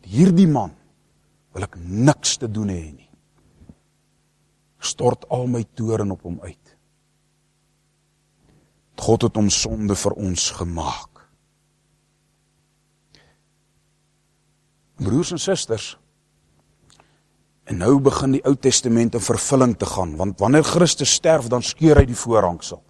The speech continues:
Hy maak die weg na God vir ons oop. En wanneer hy opstaan, dan rig hy die tempel weer op.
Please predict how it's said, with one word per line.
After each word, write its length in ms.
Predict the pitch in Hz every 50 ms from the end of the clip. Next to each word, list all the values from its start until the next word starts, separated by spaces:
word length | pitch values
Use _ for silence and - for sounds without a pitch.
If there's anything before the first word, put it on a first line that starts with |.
| _ _ _ _ _ _ -
Hy 60 | 95 104
maak 220 | 110 123 139 123 117
die 80 | 135 104
weg 220 | 117 120 127 - 135
na 80 | 131
God 300 | 123 - - 127 - -
vir 140 | - 127 120
ons 140 | 113 - - -
oop. 220 | - 117 104 - - _ _ _ _ _ _ _ _ _ _ _ _ _ _ _ _ - - - - - -
En 100 | - 131
wanneer 280 | 123 135 156 147 147
hy 60 | 165 - - 160
opstaan, 640 | 147 - - - - - 135 117 110 120 160 160 - _ _ _ _ _ _ _ _ _ _ _ _ -
dan 160 | - 131 117
rig 280 | 98 135 151 160 - 185
hy 40 | 175 180
die 100 | 160 -
tempel 380 | - 180 180 165 - 180 156
weer 220 | 139 151 156 160 -
op. 320 | - 185 143 - - -